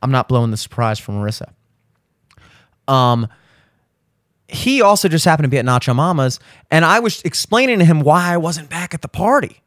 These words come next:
It's like, "Ah, man, I'll be back in a second." He's thinking, like, "What are you talking about? You mean you'll be back? Uh, what party? What are you talking?"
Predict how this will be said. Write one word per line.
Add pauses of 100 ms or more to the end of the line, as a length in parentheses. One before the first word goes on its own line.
(480)
It's
like,
"Ah,
man,
I'll
be
back
in
a
second."
He's
thinking,
like,
"What
are
you
talking
about? (380)
You
mean
you'll
be
back?
Uh, (420)
what
party? (220)
What
are
you
talking?"